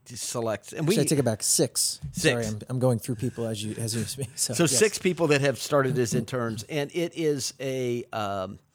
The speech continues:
Speaker 1: it is, uh, uh, it's a h-, hard,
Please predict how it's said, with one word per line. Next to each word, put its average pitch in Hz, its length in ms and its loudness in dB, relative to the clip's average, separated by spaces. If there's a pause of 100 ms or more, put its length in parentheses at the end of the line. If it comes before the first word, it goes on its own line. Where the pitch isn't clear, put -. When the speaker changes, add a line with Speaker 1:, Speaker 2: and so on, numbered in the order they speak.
(640)
Speaker 1:
it 120 260 -6
is, 110 480 -8
uh, 65 220 -14 (320)
uh, 67 100 -14 (260)
it's - 200 -2
a 131 40 2
h-, - 360 -6
hard, 160 600 0